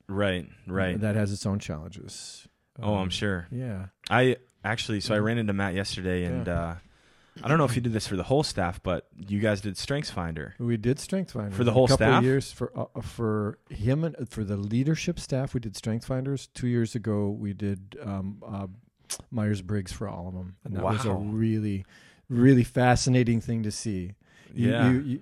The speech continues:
Speaker 2: you know, Myers-Briggs for peop-, you know, the vast majority are, are fourteen to twenty.
Speaker 1: Mm-hmm.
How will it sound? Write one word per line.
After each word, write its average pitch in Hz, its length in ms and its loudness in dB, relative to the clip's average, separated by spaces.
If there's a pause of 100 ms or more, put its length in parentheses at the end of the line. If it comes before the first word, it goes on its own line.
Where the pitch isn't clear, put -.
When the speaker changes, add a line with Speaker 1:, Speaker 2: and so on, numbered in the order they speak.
(120)
Speaker 2:
you 127 80 2
know, 95 200 0 (220)
Myers-Briggs 123 680 -2
for 107 200 -8 (680)
peop-, - 220 -8 (100)
you 104 280 -8
know, 98 120 -4
the 101 100 -6
vast 107 460 0
majority 101 460 -4
are, 87 180 -6 (140)
are 87 240 -10
fourteen 95 500 -10
to 85 120 -8 (160)
twenty. 67 400 -10 (120)
Speaker 1:
Mm-hmm. 90 300 -8